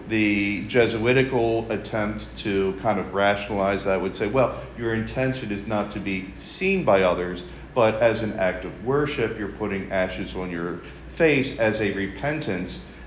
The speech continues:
and it's only a secondary effect that people would see your ashes," and so forth. I'm not a Jesuit.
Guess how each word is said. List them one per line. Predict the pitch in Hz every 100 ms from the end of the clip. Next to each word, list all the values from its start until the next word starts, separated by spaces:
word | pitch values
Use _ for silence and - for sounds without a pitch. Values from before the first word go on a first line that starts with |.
| -
and | 120 113 107
it's | 107 113
only | 127 113 101
a | 98
secondary | - 151 127 104 90 82
effect | 80 - 85 80 - - - -
that | 101 92 90 - - -
people | 113 98 98
would | 90 90 85 85 - - - - - - -
see | - - 107
your | 95 92 90
ashes," | 82 78 - 78 76 -
and | 82
so | 76 71
forth. | - - 65 - - - - - - - - - - - - - -
I'm | 92 82
not | 78
a |
Jesuit. | 76 80 67 -